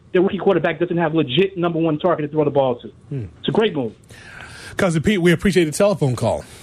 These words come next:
Speaker 2: And now he leaves line open, three one two, three three two, three seven seven six. We're not there yet, Cap. We're not there yet. However, if the Bears do underachieve, and it's be a, it'll be a question from, I'm sure, Shay on a Shot or No Shot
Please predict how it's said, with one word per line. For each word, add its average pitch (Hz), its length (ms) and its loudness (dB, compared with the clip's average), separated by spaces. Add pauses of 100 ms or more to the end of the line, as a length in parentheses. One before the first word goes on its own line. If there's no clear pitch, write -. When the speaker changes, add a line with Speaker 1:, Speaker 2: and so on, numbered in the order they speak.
(320)
Speaker 2:
And 147 80 6
now 160 120 6
he 170 100 6
leaves 160 180 4
line 160 160 4
open, 170 260 2
three 160 180 4
one 156 140 4
two, 147 160 2
three 147 200 2
three 143 140 2
two, 135 140 2
three 131 200 4
seven 123 320 2
seven 110 200 2
six. - 220 0
We're 151 60 4
not 170 220 2
there 156 180 4
yet, 151 260 2
Cap. 156 300 0 (420)
We're 131 80 4
not 127 220 4
there 131 180 6
yet. 147 340 0 (420)
However, 139 540 4 (680)
if 165 120 4
the 151 120 2
Bears 180 260 4
do 180 160 4
underachieve, 135 800 2 (640)
and 147 80 4
it's 151 140 2
be 160 120 6
a, 147 60 2
it'll 165 240 4
be 147 100 4
a 143 60 4
question 131 520 2
from, 110 520 2 (120)
I'm 123 100 -4
sure, 123 200 4
Shay 117 380 2
on 104 80 2
a 101 80 0
Shot 127 200 2
or 117 60 4
No 110 140 0
Shot 98 360 -2